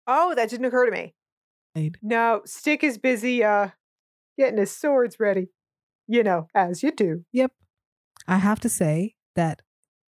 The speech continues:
Speaker 2: you need to do a little more to get the blades sharper. He was, he did just one pass. Not good enough.
Speaker 1: Well,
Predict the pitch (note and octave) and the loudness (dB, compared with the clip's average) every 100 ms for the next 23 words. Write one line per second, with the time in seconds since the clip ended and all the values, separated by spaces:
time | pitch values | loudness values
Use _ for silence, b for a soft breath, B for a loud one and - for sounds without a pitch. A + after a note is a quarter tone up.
0 | _ G3 G3+ G#3 A3+ - F3+ F#3+ F#3 F3 | _ 0 2 2 0 -2 -2 2 4 2
1 | F3 E3+ E3 E3 E3 D#3+ C#3+ F3 - _ | 2 2 2 2 2 2 0 -4 -12 _
2 | - D#3 D#3 - _ _ E3 D#3+ D#3+ D#3 | -6 -2 -2 -2 _ _ -6 0 2 2
3 | D3+ D3+ - F3 D3 C#3 - - E3 _ | 0 -2 -4 0 0 -2 -8 -14 -14 _
4 | - E3 D#3+ - F3 F3 F3+ F3 E3+ - | -2 0 0 -2 -2 0 -2 0 -2 0
5 | E3+ E3 E3+ - - - - - E3+ E3+ | 0 2 0 -2 -8 -12 -14 -6 -4 -2
6 | E3 D#3+ C#3 - - _ _ _ _ _ | -2 -2 -4 -8 -14 _ _ _ _ _
7 | _ _ _ _ C#4 D#4 C4 - | _ _ _ _ -2 2 0 -2